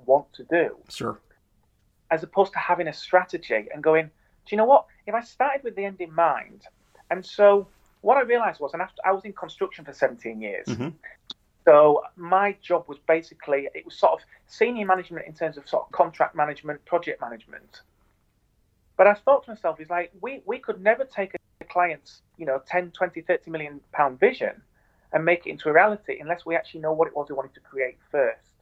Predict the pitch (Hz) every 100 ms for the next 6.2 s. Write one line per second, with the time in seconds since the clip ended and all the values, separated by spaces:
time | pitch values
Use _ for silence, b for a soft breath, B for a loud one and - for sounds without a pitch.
0 | _ _ _ _ _ _ _ _ - 175
1 | 160 202 220 180 - - 160 160 - 165
2 | - 226 - 190 - 175 160 151 - 143
3 | - 139 165 202 - 127 156 _ _ _
4 | _ - 190 170 165 _ 160 - - -
5 | 185 196 151 - 156 139 - 143 190 -
6 | 127